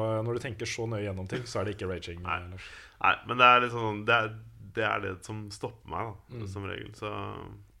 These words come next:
Speaker 2: jeg har aldri noe sånn utbrudd som er helt eh,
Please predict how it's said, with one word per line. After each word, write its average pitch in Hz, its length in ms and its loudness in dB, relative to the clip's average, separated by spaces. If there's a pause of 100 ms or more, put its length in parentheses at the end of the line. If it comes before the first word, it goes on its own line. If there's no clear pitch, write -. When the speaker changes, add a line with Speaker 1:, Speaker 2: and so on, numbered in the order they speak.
(140)
Speaker 2:
jeg 107 160 -2
har 123 80 2
aldri 95 280 0
noe 110 120 -4
sånn 107 320 -4
utbrudd 95 580 -6
som 101 180 -6
er 90 240 -2 (120)
helt 90 320 -6 (280)
eh, 90 720 -2